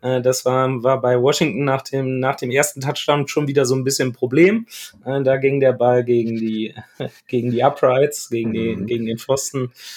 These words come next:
Speaker 1: Ähm, ja, aber, äh, Myers gestern
Speaker 2: Joey
Speaker 1: cool,
Speaker 2: Sly
Speaker 1: wie
Speaker 2: kann,
Speaker 1: die
Speaker 2: der kann nur die langen.
Speaker 1: Ja, genau. Ja, oder aus dreiundvierzig Yards war jetzt auch nicht so weit weg.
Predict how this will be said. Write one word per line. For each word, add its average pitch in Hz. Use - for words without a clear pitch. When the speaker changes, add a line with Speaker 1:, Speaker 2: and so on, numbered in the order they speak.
Speaker 1:
Ähm, 123
ja, 120
aber, 120
äh, 120
Myers 120
gestern 120
Speaker 2:
Joey 139
Speaker 1:
cool, 139
Speaker 2:
Sly 131
Speaker 1:
wie 170
Speaker 2:
kann, 143
Speaker 1:
die 135
Speaker 2:
der 131
kann 139
nur 147
die 143
langen. 127
Speaker 1:
Ja, 190
genau. 175
Ja, 170
oder 170
aus 160
dreiundvierzig 143
Yards 147
war 143
jetzt 143
auch 147
nicht 135
so 139
weit 160
weg. 147